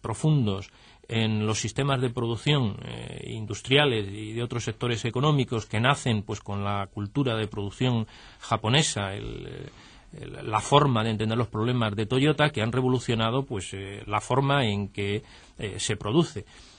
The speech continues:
Cuando yo salí, pues, de, de mi, de mis estudios de ingeniería industrial, el que una máquina estuviera parada era un crimen. Hoy día es, eh, es, eh, fundamental entender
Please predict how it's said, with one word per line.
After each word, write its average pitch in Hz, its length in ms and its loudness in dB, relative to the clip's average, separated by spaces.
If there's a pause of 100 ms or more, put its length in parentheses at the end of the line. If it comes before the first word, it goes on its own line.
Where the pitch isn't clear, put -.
(120)
Cuando 101 240 0
yo 120 180 2
salí, 127 360 2
pues, 101 480 -6 (180)
de, 101 640 -4
de 98 160 -8
mi, 92 340 -8 (220)
de 98 120 -12
mis 95 180 -10
estudios 107 560 0
de 95 140 -8
ingeniería 101 420 -2
industrial, 143 580 2 (460)
el 113 240 -4
que 117 160 2
una 143 240 2
máquina 117 540 0
estuviera 120 960 0 (100)
parada 127 460 2 (200)
era 123 360 -2
un 104 180 -2
crimen. 101 480 2 (380)
Hoy 120 180 2
día 143 380 4
es, - 360 -2
eh, 101 280 0
es, 120 360 -2
eh, 104 120 -2
fundamental 123 680 4
entender 151 560 2